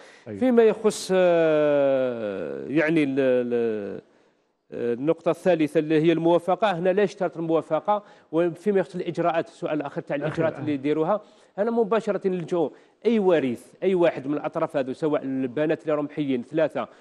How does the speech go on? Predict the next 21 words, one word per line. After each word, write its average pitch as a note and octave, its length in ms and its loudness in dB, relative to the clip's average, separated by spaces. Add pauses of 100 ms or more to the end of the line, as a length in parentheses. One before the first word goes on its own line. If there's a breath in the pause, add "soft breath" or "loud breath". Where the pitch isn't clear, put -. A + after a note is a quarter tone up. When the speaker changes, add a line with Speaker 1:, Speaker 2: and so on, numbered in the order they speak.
(160 soft breath)
Speaker 2:
ولا D3+ 160 0
ال-، D3+ 120 -2
ال-، C#3+ 180 2 (360)
ال-، C3 220 -4
الأبناء C#3 760 -2
اللي C#3 160 -4
راهم C#3+ 540 -4
حيين C#3 280 -2
زوج، D3 380 0
ولا D3+ 240 0 (300 loud breath)
أحفاد E3+ 580 0
اللي D3+ 160 2
راهم E3 200 2
حيين C#3+ 400 -2 (360 soft breath)
ل-، C3+ 380 2
تاع C3+ 220 -4
ال-، C#3 140 0
الأبناء، C#3 540 -4 (420)
الابنين D#3+ 460 -2
هذو D3+ 160 0
المتوفين، D#3 680 -2